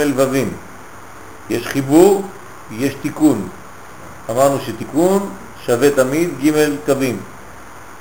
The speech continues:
לפעמים זה בצורת ה', וכאן יש לנו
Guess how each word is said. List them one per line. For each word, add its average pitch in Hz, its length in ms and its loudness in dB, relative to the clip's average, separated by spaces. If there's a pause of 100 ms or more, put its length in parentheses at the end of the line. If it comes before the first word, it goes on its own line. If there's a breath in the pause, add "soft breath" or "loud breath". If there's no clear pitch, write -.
(600)
לפעמים 131 580 -2
זה 135 80 0
בצורת 127 520 2
ה', 127 300 4 (1200)
וכאן 180 340 8
יש 170 160 2
לנו 165 340 2